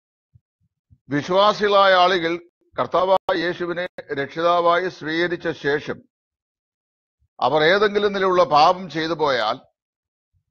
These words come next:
തങ്ങളുടെ രക്ഷ നഷ്ടപ്പെട്ടു പോകുമെന്നും അതുകൊണ്ട് തങ്ങളുടെ രക്ഷ നഷ്ടപ്പെടാതിരിക്കുവാൻ വിശ്വാസികൾ വളരെ അധികം സൂക്ഷിക്കണം എന്നും പഠിപ്പിക്കുവാൻ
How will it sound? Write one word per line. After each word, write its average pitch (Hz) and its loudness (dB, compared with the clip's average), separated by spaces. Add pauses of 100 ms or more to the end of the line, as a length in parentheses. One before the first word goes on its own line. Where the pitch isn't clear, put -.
(340)
തങ്ങളുടെ 170 0
രക്ഷ 170 2 (260)
നഷ്ടപ്പെട്ടു 180 0
പോകുമെന്നും 143 -6 (1500)
അതുകൊണ്ട് 180 4 (300)
തങ്ങളുടെ 175 4
രക്ഷ 170 -2
നഷ്ടപ്പെടാതിരിക്കുവാൻ 190 2 (100)
വിശ്വാസികൾ 165 -2 (1200)
വളരെ 190 2
അധികം 147 -4 (580)
സൂക്ഷിക്കണം 170 -6 (200)
എന്നും 151 -10 (800)
പഠിപ്പിക്കുവാൻ 170 0